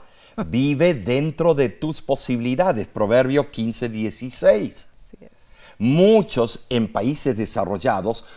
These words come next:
Speaker 1: usan más dinero de lo que ganan por la disponibilidad de crédito.
Speaker 2: Cierto.
Speaker 1: El plástico reina.
Speaker 2: Mm.
Speaker 1: Y luego están plagados de problemas con las deudas, Nesí.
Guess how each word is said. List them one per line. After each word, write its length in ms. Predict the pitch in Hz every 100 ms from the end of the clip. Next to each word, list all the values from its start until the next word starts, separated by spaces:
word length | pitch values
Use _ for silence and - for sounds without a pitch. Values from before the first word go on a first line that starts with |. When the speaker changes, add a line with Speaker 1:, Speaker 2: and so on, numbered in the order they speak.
| -
Speaker 1:
usan 380 | 165 156 160 139
más 200 | 165 170
dinero 460 | 139 135 165 175 156
de 100 | 147
lo 200 | 139 -
que 140 | 131
ganan 400 | 139 160 139 156 - - -
por 200 | 156 151 151
la 180 | 147
disponibilidad 1700 | 123 117 175 180 - 165 165 160 165 165 151 156 151 156 147 151 -
de 260 | 151 - -
crédito. 880 | 143 151 151 135 113 - - 80
Speaker 2:
Cierto. 460 | - 156 - - - -
Speaker 1:
El 180 | 95 143
plástico 640 | - 160 - - 139 139
reina. 520 | 135 147 147 117 76 -
Speaker 2:
Mm. 320 | 190 196 185 160 - _
Speaker 1:
Y 100 | 101
luego 380 | 98 151 214 196
están 420 | 175 - 202 180
plagados 760 | - 160 151 156 233 262 214 151
de 120 | 151
problemas 560 | - 151 185 233 202 151 -
con 260 | 180 202
las 160 | 202 175
deudas, 400 | 202 214 190 117
Nesí. 360 | 101 - -